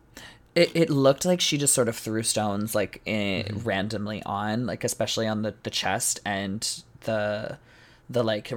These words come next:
Speaker 1: rim at the top. It felt like they were just sort of lan-, randomly thrown on, and I was like, "This outfit's so beautiful. Why are they just sort of like, bah, bah, bah, bah, bah," you know?
Speaker 2: Mm.
Speaker 1: But that's just me being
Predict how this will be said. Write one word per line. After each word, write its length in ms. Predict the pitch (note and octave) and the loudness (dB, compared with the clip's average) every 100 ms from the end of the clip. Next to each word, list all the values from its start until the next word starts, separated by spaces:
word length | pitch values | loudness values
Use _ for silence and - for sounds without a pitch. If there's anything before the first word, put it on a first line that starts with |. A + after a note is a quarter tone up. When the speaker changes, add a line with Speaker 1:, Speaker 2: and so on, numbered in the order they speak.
| A#2+ | -6
Speaker 1:
rim 240 | A#2 G#2+ A#2 | -2 -2 -2
at 100 | - | -4
the 60 | |
top. 340 | - G#2 A2+ - | -4 0 2 2
It 80 | - | 0
felt 160 | A#2 | -2
like 120 | B2 | -4
they 100 | - | -4
were 80 | G#2+ | -4
just 160 | G#2 - | -2 -4
sort 100 | G#2+ | -4
of 100 | G2+ | -4
lan-, 320 | G2 G2 - | -6 -6 -8
randomly 540 | A2 A#2 A2 A#2 C3 C#3 | 0 2 4 4 2 2
thrown 220 | D3 C#3 | 2 4
on, 180 | C#3 D3 | 6 6
and 80 | A#2+ | 4
I 60 | |
was 120 | G#2+ A#2+ | 2 2
like, 160 | A2+ | 0
"This 160 | D#3+ D#3+ | 0 2
outfit's 300 | F3 F3 - | 2 2 0
so 100 | A2+ | 0
beautiful. 400 | G#2 G2+ - G#2 | 2 -2 -2 0
Why 180 | G2+ G#2 | 2 2
are 120 | G2+ | 2
they 120 | G#2+ | 0
just 180 | G2+ - | -2 0
sort 140 | A2 G2+ | 0 0
of 60 | |
like, 200 | G#2 F#2+ | -2 0
bah, 120 | - G3+ | 4 6
bah, 100 | D3+ | 6
bah, 120 | G#2 | 4
bah, 100 | F2+ | 0
bah," 120 | F2 - - - | -4 -10 -14 -2
you 100 | A#2+ | 2
know? 240 | G#2+ A#2 - - - - | 4 4 2 -10 -12 -6
Speaker 2:
Mm. 160 | A#2+ | 2
Speaker 1:
But 440 | A2 A2+ G#2 F#2 - - | 6 10 10 8 2 2
that's 240 | C3+ C3 | 6 6
just 160 | C#3+ - | 6 2
me 100 | A#2 | 2
being 220 | A2+ G#2 | 2 2